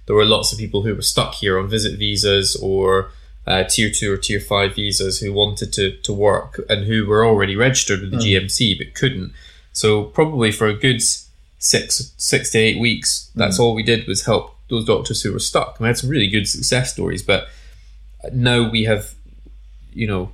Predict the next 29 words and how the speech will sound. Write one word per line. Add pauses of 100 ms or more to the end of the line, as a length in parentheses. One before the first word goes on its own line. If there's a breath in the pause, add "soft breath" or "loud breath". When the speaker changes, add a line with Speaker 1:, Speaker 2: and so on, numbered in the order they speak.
(160)
Speaker 1:
we
have
m-, (540)
changed
again
to
focus
back
on
our
core
work
because
it's
possible
to
do
that
again.
So
Speaker 2:
Mm.
Speaker 1:
I
think
for,
to
give
everyone
some
reassurance,